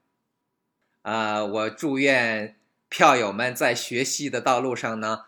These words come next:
朝着自己的目标不断的接近。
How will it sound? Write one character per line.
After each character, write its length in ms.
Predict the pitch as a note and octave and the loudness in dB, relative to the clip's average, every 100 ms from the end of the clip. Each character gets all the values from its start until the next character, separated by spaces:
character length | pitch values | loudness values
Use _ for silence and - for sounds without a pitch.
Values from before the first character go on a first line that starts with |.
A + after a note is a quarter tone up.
| _ _ | _ _
朝 320 | - - G#2+ B2 | -10 -4 -2 -2
着 160 | B2 | -4
自 200 | A#2+ C#3 | -4 -8
己 120 | G#2 | -6
的 260 | G#2 G#2+ - | -6 -6 -4
目 220 | E3+ C3+ | -4 -4
标 540 | A2+ C3+ C3 B2 - _ - | -2 0 2 2 -2 _ -16
不 200 | F#2+ A2+ | -12 -8
断 360 | C3+ A#2+ G#2 | -2 -2 -2
的 320 | G#2 E2+ - _ _ _ _ | -6 -6 -8 _ _ _ _
接 220 | C#3 A#2+ | -4 -4
近。 260 | A#2 A2+ | -4 -12